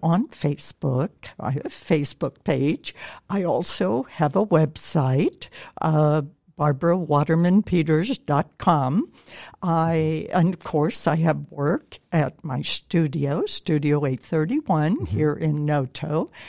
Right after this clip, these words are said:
Speaker 1: and I'm represented by several galleries in the area, South
Speaker 2: Mm-hmm.
Speaker 1: Wind, um, uh, Strecker Nelson West in Manhattan, and Beecham Gallery handles my work. Um,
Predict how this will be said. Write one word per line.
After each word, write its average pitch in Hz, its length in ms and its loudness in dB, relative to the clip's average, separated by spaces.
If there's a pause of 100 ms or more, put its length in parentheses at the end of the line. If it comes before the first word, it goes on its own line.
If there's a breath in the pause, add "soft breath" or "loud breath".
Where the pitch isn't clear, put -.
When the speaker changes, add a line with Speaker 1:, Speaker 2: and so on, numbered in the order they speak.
(140 loud breath)
Speaker 1:
and 220 220 2
I'm 190 320 4
represented 160 760 0
by 143 160 0
several 139 580 -2
galleries 143 880 -2 (260 loud breath)
in 165 220 2
the 143 160 -4
area, 151 540 2
South 139 480 -2
Speaker 2:
Mm-hmm. - 160 -14
Speaker 1:
Wind, 170 580 -2 (140)
um, 151 480 2 (540 loud breath)
uh, 165 340 -2
Strecker - 440 0
Nelson 160 460 0
West 156 460 0
in 170 120 0
Manhattan, 175 840 0
and 156 300 2
Beecham 170 520 -4
Gallery 147 640 0
handles 156 580 -4
my 147 180 -4
work. 151 480 -4 (580 loud breath)
Um, 185 680 2